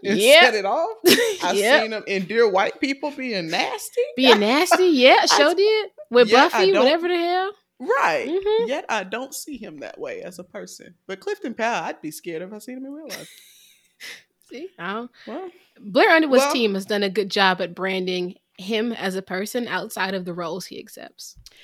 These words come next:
Speaker 1: Clifton Powell didn't do enough Jet and Essence interviews in the early two thousands.
Speaker 2: Maybe
Speaker 1: That's
Speaker 2: that's
Speaker 1: what
Speaker 2: what
Speaker 1: it
Speaker 2: it
Speaker 1: is.
Speaker 2: is. 'Cause, yeah, I don't
Speaker 1: Yeah.
Speaker 2: remember ever seeing Clifton Powell even, like, on the cover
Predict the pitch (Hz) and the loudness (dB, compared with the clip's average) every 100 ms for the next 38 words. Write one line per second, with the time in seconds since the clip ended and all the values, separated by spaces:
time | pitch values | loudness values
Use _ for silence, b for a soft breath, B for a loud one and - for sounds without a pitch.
0 | b b 330 330 285 269 233 208 180 185 | b b -6 -6 -4 0 2 0 -4 -4
1 | 175 165 160 - - 160 160 - 151 - | -4 -4 -8 -12 -6 2 2 2 -6 -4
2 | 156 - - - 160 156 151 131 - - | -4 -4 -10 -8 -6 -6 -8 -12 -14 -14
3 | 139 131 117 - - - - 262 466 339 | -12 -14 -14 -16 -18 -18 -4 4 6 6
4 | 233 - - 269 220 208 208 208 - B | 4 4 6 8 8 6 4 2 -6 B
5 | B - 339 285 - 349 539 370 180 277 | B -2 0 2 4 6 6 4 0 0
6 | 269 226 240 240 - 277 277 240 - 208 | 0 0 0 -2 -2 -2 -2 -4 -4 -4
7 | 214 202 202 220 262 226 - 208 185 - | 0 2 2 -2 -2 -2 -2 -4 -6 -4
8 | 233 190 170 - | -2 -2 -6 -12